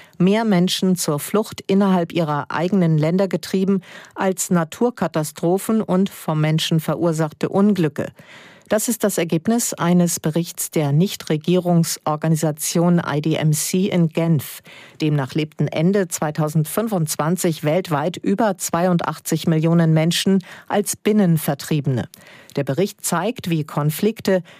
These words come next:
etwa im Iran und in der Demokratischen Republik Kongo Menschen dazu zwangen, wiederholt innerhalb ihrer eigenen Länder die Flucht zu ergreifen.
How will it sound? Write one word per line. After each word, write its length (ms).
etwa 320
im 220
Iran 520
und 240
in 220
der 220
Demokratischen 920
Republik 540
Kongo 540
Menschen 360
dazu 300
zwangen, 560
wiederholt 640
innerhalb 480
ihrer 360
eigenen 440
Länder 420
die 160
Flucht 320
zu 120
ergreifen. 600